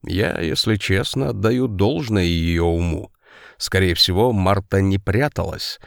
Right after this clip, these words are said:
а занимала небольшую скромную должность среди людей.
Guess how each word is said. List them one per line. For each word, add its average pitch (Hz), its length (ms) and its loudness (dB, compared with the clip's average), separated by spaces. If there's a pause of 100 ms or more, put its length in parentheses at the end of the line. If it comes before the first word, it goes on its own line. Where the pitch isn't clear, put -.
(240)
а 107 300 2
занимала 90 680 0
небольшую 87 720 0
скромную 85 560 0
должность 101 640 -2
среди 92 400 0
людей. 87 400 0